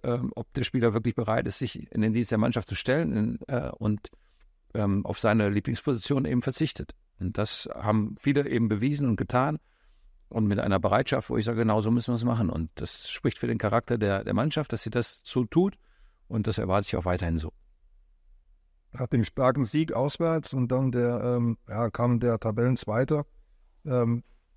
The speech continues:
Speaker 2: der ist vielleicht an dem Tag nicht zu schlagen. Und jetzt spielt man gegen den Vorletzten, der allerdings um sein Leben kämpft und im Hinspiel, ähm,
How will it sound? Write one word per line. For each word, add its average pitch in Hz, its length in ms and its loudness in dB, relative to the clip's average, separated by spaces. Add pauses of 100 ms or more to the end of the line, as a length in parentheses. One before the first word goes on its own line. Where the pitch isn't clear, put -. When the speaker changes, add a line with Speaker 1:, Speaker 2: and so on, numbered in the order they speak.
(120)
Speaker 2:
der 95 120 -10
ist - 80 -14
vielleicht 117 340 2
an 117 80 0
dem 120 160 2
Tag 120 220 2
nicht 135 180 -2
zu 120 80 -4
schlagen. 123 400 0 (420)
Und 110 100 0
jetzt 127 140 4
spielt 139 220 2
man 131 100 4
gegen 120 180 2
den 113 120 2
Vorletzten, 110 800 0
der 127 220 4
allerdings 135 460 2
um 117 120 0
sein 113 200 2
Leben 131 240 2
kämpft 147 480 0
und 123 160 4
im 117 120 4
Hinspiel, 143 800 2 (600)
ähm, 127 640 2